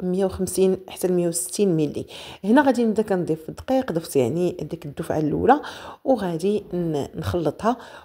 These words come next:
ومن بعد غادي نضيف الدفعه الثانيه. بالنسبه للدقيق قلت لكم كاس وربع، وانتم دائما كديروا ديك الكاس الاولاني وكتخلطوا على حساب يعني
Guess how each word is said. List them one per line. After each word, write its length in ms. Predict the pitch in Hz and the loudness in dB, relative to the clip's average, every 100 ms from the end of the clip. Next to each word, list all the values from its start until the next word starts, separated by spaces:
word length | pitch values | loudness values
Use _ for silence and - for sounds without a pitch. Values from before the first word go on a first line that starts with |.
| - | 0
ومن 280 | 294 214 170 | 2 2 0
بعد 280 | 180 190 - | -2 -4 -4
غادي 300 | 175 170 165 | -2 -2 -2
نضيف 360 | 160 147 165 165 - | 0 0 -2 -4 -6
الدفعه 420 | 170 - 160 - | -4 -4 -4 -2
الثانيه. 520 | 160 - 165 160 214 - - _ - | -4 0 2 4 2 0 -10 _ 0
بالنسبه 400 | 208 220 214 185 | 4 4 4 0
للدقيق 400 | 175 - 190 - | 0 -6 -8 -8
قلت 200 | 156 180 | -10 -10
لكم 220 | - 196 185 | -4 -4 0
كاس 240 | 196 190 175 | 0 2 2
وربع، 300 | - - - - - - - | 0 -2 -4 -12 -16 -16 -2
وانتم 500 | - 175 170 220 208 | 4 6 6 4 4
دائما 460 | 202 220 208 202 214 | 4 4 4 0 -2
كديروا 440 | - 139 - 220 220 | -4 -8 2 4 4
ديك 200 | 220 202 | 0 -2
الكاس 360 | 196 190 185 - | 0 0 0 -4
الاولاني 680 | 180 180 170 170 151 190 240 - - - - | -2 0 2 2 4 2 -2 -6 -18 -20 2
وكتخلطوا 1200 | 254 254 - - - - - - 175 160 208 220 - - | 4 4 2 0 -8 -12 -8 0 2 2 2 2 0 -2
على 140 | 170 | -2
حساب 460 | 185 - 202 196 196 | -2 0 2 2 2
يعني 400 | 165 156 196 | -4 0 0